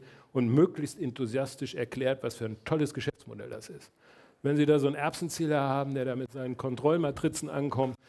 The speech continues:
der wird vermutlich die Analysten nicht vom Hocker hauen. Also Sie brauchen eine super Geschäftsführung, Sie brauchen möglichst einen, ja, Board of Directors, einen Aufsichtsrat oder einen Supervisory Board in den U S A, was mit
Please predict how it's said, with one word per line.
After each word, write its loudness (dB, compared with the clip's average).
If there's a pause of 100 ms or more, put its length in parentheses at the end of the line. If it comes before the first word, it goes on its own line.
(300)
der 4
wird 6
vermutlich 4
die 0
Analysten 2
nicht -2
vom -4
Hocker -2
hauen. -10 (400)
Also 6
Sie 6
brauchen 4
eine 2
super 2
Geschäftsführung, 0 (300)
Sie 0
brauchen 2
möglichst 4
einen, -2
ja, -2
Board 0
of -6
Directors, 2
einen -12
Aufsichtsrat 0
oder 0
einen -2
Supervisory -4
Board -2
in -4
den -6
U 6
S 0
A, -2 (400)
was 0
mit 6